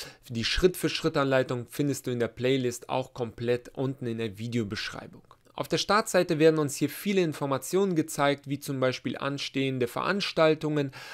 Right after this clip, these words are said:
aber auch verschiedene Änderungen, wie zum Beispiel hier seht ihr rechts,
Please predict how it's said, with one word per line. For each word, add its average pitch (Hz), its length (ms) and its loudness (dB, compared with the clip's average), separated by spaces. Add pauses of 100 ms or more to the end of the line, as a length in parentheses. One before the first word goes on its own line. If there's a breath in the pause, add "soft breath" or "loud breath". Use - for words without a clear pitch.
(160 loud breath)
aber 180 280 4
auch 165 120 4
verschiedene 165 640 -2
Änderungen, 160 760 2
wie 139 120 -4
zum 139 240 -6
Beispiel 131 400 -2
hier 151 460 -2
seht 139 240 2
ihr 120 180 0
rechts, - 440 -2